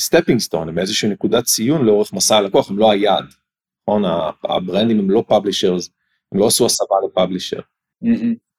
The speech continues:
Speaker 1: אבל כן, אבל בסוף, בסוף זה באמת התקשורת, היכולת להעביר מידע ולהעביר רעיונות, ולעשות את זה בקונטקסט של ה-, של הסביבה, הסביבה הדיגיטלית, של ה-, של האתגרים הדיגיטליים,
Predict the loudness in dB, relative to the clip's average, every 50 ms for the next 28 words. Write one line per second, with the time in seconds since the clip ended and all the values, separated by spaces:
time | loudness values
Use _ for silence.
0 | _ _ -4 -2 0 0 0 2 4 4 4 4 2 0 -2 -2 -2 0 2 2
1 | 2 2 2 -2 -2 0 0 0 2 2 2 2 4 2 2 0 0 0 -4 -4
2 | -4 -8 -6 2 4 4 4 4 2 0 0 4 4 4 4 4 2 2 4 4
3 | 2 4 4 2 0 2 2 2 4 4 2 0 2 2 0 2 2 0 0 0
4 | -2 -2 -2 -2 -2 -2 _ _ _ _ _ _ _ _ _ _ _ _ _ _
5 | _ _ -10 -4 0 2 4 4 4 4 4 2 2 2 2 0 2 0 0 2
6 | 2 2 4 4 2 0 0 2 0 2 2 2 2 0 0 0 -2 -2 -2 -4
7 | -6 -4 -2 0 0 0 0 -2 -4 -4 0 2 2 2 2 0 -2 -2 -6 -10
8 | -6 -2 0 0 0 0 -2 -8 -10 -2 2 2 2 4 2 2 -2 -2 -2 -4
9 | -2 0 0 0 -2 -2 -4 -6 -4 -2 -2 -2 0 0 0 2 2 2 2 0
10 | -2 -2 -4 -2 0 0 0 2 0 -2 -4 -6